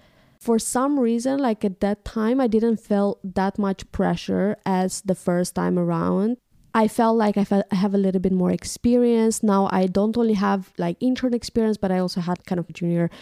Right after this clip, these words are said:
experience. So I was objectively looking that my chances are higher.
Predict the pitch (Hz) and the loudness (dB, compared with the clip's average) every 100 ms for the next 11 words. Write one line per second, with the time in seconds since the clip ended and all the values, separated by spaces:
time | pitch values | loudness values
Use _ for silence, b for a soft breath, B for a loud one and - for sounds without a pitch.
0 | B B B - - - 240 233 226 208 | B B B -10 -8 2 4 6 4 4
1 | 208 208 196 - 208 190 190 _ _ _ | 2 2 0 0 2 4 0 _ _ _
2 | _ 196 202 202 202 196 190 - 208 190 | _ -2 2 2 2 2 0 -2 -4 -4
3 | - 214 214 - 208 208 202 196 208 196 | 0 -2 0 -4 0 0 0 0 0 -2
4 | 190 196 175 - 185 185 202 190 190 190 | -2 -4 -4 -2 -2 -2 -2 -2 -2 -4
5 | 185 180 - _ _ - 285 269 254 240 | -2 -4 -6 _ _ -2 2 2 2 2